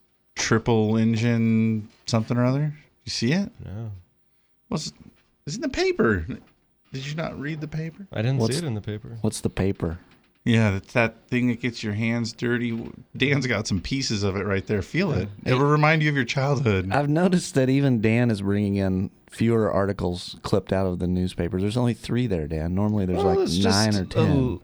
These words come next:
Speaker 2: a, it was a slower news week. I was preoccupied with some other projects at work. You know, this is
Speaker 3: That's the good stuff there,
Speaker 2: This
Speaker 3: though.
Speaker 2: is the good stuff. Plus, I knew we had you, and you always bring, you know, your own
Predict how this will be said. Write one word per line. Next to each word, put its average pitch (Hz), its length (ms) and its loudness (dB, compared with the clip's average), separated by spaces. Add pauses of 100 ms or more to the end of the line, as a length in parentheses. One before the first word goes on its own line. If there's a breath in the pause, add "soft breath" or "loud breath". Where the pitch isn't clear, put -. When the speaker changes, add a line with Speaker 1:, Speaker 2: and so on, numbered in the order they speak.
Speaker 2:
a, 139 60 0
it 131 40 4
was 135 180 0
a 143 80 -2
slower 127 520 0
news 127 320 0
week. 156 240 -4
I 123 120 -2
was 120 140 -2
preoccupied 123 680 -2
with 127 80 -8
some 113 160 -2
other 110 140 -2
projects 110 500 -4
at 127 80 -6
work. 131 380 -8
You 147 60 -8
know, 156 100 -8
this 156 180 -10
is - 260 -14 (640)
Speaker 3:
That's 104 240 -2
the 107 140 0
good 98 200 0
stuff - 260 -2
there, 80 180 0
Speaker 2:
This 139 120 2
Speaker 3:
though. 175 60 0
Speaker 2:
is 170 80 0
the 165 60 0
good 190 260 0
stuff. 101 460 -4
Plus, 180 240 4
I 160 60 6
knew 156 180 4
we 147 100 2
had 127 240 4
you, 143 320 4
and 120 140 4
you 131 160 4
always 127 340 2
bring, 123 680 0 (580 loud breath)
you 110 80 -4
know, 104 380 -2
your 117 160 0
own 104 320 0